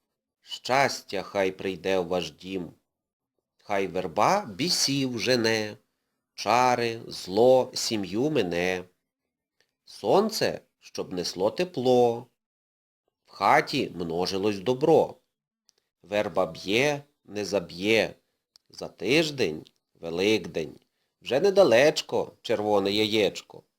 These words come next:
В домі вашім буде згода, хай мине усіх негода. Позитиву вам мішок, статку, грошей лантушок. На дільницю всі підіть,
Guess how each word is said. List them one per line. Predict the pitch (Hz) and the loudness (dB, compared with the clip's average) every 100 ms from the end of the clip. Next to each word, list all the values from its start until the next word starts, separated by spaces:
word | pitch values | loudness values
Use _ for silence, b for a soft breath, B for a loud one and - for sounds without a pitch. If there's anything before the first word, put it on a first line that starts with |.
| _ _ _ _ _ _ | _ _ _ _ _ _
В | |
домі | 85 143 220 214 | 2 4 6 4
вашім | 165 104 - 87 82 - | 6 4 2 -6 -10 -16
буде | - 160 220 202 | -2 2 4 4
згода, | 113 104 110 110 104 101 - _ _ _ _ _ | 2 2 4 4 2 -2 -8 _ _ _ _ _
хай | - 113 113 | -2 2 4
мине | 107 107 120 | 4 4 6
усіх | 123 127 127 123 120 | 4 2 -2 -4 0
негода. | 110 101 104 131 104 80 - _ _ _ _ _ _ _ | 0 2 4 4 2 -4 -8 _ _ _ _ _ _ _
Позитиву | - 120 104 - 175 220 170 | -6 -4 -2 2 6 6 6
вам | 110 92 87 | 4 2 2
мішок, | 120 185 - 151 147 - - _ _ _ _ _ _ | 2 4 6 4 4 -4 -18 _ _ _ _ _ _
статку, | - - 87 113 127 127 - 123 - | -20 -6 4 6 4 2 -8 -8 -10
грошей | - - 113 127 123 - 123 | -6 4 8 8 6 4 2
лантушок. | 120 123 123 131 117 113 120 117 117 - _ _ _ _ _ _ _ | 2 0 0 0 0 4 4 2 -2 -20 _ _ _ _ _ _ _
На | 143 202 | -6 -4
дільницю | 247 233 160 123 113 110 - | -2 0 4 6 4 2 -4
всі | 131 - 147 | -4 -2 -4
підіть, | 147 147 135 156 156 147 - | -4 -6 -6 -4 -6 -8 -16